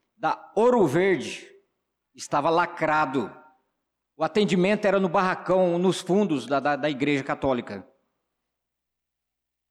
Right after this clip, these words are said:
Rio Verde, situação que se encontravam. Morcego, merda de morcego por dentro das salas. Santa Lúcia,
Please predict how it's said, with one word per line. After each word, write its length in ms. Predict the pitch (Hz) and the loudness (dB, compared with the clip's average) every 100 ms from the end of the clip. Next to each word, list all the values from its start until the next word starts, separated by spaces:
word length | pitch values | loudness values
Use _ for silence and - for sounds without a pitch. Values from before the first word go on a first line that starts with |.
| _ _ - | _ _ -2
Rio 220 | 233 247 | 2 2
Verde, 680 | 170 208 214 123 117 - - _ _ _ _ | 4 2 2 0 -6 -12 -20 _ _ _ _
situação 560 | 208 196 202 - 185 | -12 -4 -2 -2 -4
que 100 | - | -6
se 120 | - | -8
encontravam. 680 | 175 165 147 147 147 120 92 - - _ _ _ _ _ _ _ _ _ _ _ _ _ _ - | -4 -4 -2 0 -2 -4 -10 -16 -20 _ _ _ _ _ _ _ _ _ _ _ _ _ _ -4
Morcego, 800 | 175 180 - 185 196 156 117 - - _ _ _ _ _ _ _ | 0 2 2 2 2 0 -4 -6 -18 _ _ _ _ _ _ _
merda 380 | 127 190 190 175 | 0 2 2 0
de 80 | 170 | 0
morcego 720 | 165 - 180 151 - - - - _ _ | 0 0 -2 -2 -8 -18 -20 -20 _ _
por 140 | 175 170 | 0 2
dentro 160 | 180 | 2
das 140 | 180 - | 0 -2
salas. 680 | 170 156 135 113 - - _ _ _ _ _ _ _ _ _ _ _ _ _ - | -2 0 0 -4 -10 -16 _ _ _ _ _ _ _ _ _ _ _ _ _ -10
Santa 340 | - 247 247 | 0 2 2
Lúcia, 640 | 202 233 233 - 151 95 | 2 4 2 0 -2 -2